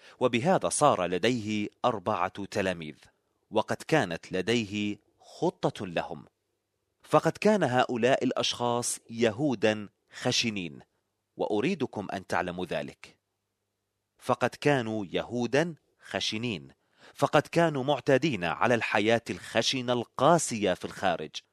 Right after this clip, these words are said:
وهذا يفسر لنا سبب تلك الخشونة.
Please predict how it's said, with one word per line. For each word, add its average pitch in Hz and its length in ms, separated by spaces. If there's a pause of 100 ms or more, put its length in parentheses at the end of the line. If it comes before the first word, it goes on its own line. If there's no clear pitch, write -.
(200)
وهذا 127 380
يفسر 90 640
لنا 104 440
سبب 104 680
تلك 104 300
الخشونة. 85 600